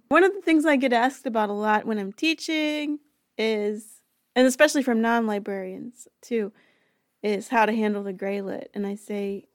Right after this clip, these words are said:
"You've gotta have a plan. It's in your protocol, right?" <laughs> If they have a protocol. But really, this, these are the kinds of things that should be planned ahead by the team, and they should know where they wanna look, an organization or an association.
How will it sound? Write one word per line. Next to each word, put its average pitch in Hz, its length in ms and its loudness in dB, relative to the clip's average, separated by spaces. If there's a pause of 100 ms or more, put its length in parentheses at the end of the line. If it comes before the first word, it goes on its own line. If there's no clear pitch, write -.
(120)
"You've 226 140 -6
gotta 285 220 8
have 277 160 6
a 247 80 6
plan. 247 640 2 (420)
It's 233 180 -2
in 262 120 2
your 247 100 2
protocol, 240 720 -6 (480)
right?" 226 420 -4 (260)
<laughs> 359 280 6 (320)
If 277 140 -4
they 277 120 2
have 311 140 6
a 302 60 0
protocol. 233 640 -2 (320)
But 269 180 8
really, 349 220 8
this, 294 180 0
these 294 220 -2
are 311 100 2
the 262 100 0
kinds 247 220 0
of 233 80 -8
things 240 240 -4
that - 100 -14
should 240 140 -12
be 226 100 -10
planned 220 320 -10
ahead 220 240 -12
by 214 120 -12
the 208 80 -14
team, 247 340 -4
and 214 100 -4
they 226 80 -6
should 240 220 -8
know 311 160 2
where 294 140 4
they 220 100 0
wanna 202 260 -8
look, 196 220 -8 (220)
an 226 180 8
organization 220 960 2
or 196 160 -8
an 202 80 -10
association. 202 840 -16